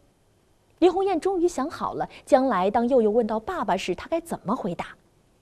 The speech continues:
就像这样仰望着蓝天，告诉他：“你的爸爸就在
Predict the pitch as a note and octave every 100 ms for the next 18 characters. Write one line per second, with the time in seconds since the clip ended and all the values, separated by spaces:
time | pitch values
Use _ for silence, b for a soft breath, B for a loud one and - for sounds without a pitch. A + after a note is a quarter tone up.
0 | _ - A#3+ G3+ G#3+ G#3+ F3 D#3+ b -
1 | A#3+ G3 C4+ A#3+ G3+ E3+ A3+ - D#4+ E4
2 | - _ _ _ _ _ _ _ F3 E3+
3 | D#3+ - D#3+ _ _ _ b b b _
4 | B3+ A3+ A#3+ F4 A3+ D#3+ - - _ _
5 | _ _ _ - B3+ F#3+ E3+